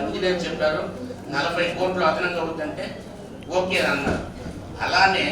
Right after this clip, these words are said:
ఇప్పుడు యూబీ కానీ, ఆ, ఆర్ఓబీ కానీ,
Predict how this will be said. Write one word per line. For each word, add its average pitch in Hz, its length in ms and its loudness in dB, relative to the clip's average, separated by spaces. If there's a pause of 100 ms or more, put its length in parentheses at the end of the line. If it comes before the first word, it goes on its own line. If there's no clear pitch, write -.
(640)
ఇప్పుడు 160 260 -8 (720)
యూబీ 180 260 0 (100)
కానీ, 165 180 0 (160)
ఆ, - 20 -2 (460)
ఆర్ఓబీ 180 440 2
కానీ, 175 240 -2